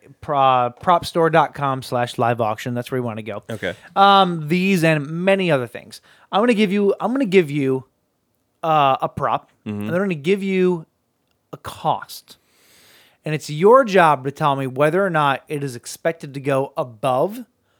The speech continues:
Speaker 1: or below the cost that I give you.
Speaker 2: Oh, so we got the, <clears throat> we got the classic higher or lower
Speaker 1: The
Speaker 2: sort of.
Speaker 1: classic
Speaker 2: Okay.
Speaker 1: higher or lower.
Speaker 2: All right.
Speaker 1: Okay. First up,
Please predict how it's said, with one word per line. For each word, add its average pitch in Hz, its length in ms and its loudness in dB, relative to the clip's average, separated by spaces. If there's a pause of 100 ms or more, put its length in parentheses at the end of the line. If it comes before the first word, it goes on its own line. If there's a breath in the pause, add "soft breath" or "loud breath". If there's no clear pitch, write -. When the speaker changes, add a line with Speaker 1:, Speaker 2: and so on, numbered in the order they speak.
(340)
Speaker 1:
or 170 180 0
below 160 500 0
the 139 100 -4
cost 113 500 -4
that 127 120 -6
I 120 80 -4
give 117 240 -10
you. 107 160 -16 (260)
Speaker 2:
Oh, - 160 -14
so - 180 -14
we 101 100 -14
got 104 200 -8
the, 98 300 -6 (140)
<clears throat> 247 440 -8
we 117 120 -6
got 104 160 -4
the 95 60 -14
classic 123 520 -8
higher 120 400 -2
or 104 100 -4
lower 90 400 -6
Speaker 1:
The 160 120 -8
Speaker 2:
sort 147 160 -8
of. - 40 -10
Speaker 1:
classic 196 400 2
Speaker 2:
Okay. 185 80 -4
Speaker 1:
higher 175 280 2
or 175 60 2
lower. 147 200 0
Speaker 2:
All 104 60 2
right. 95 120 0
Speaker 1:
Okay. 107 140 -4 (580 soft breath)
First 226 320 2
up, 170 300 4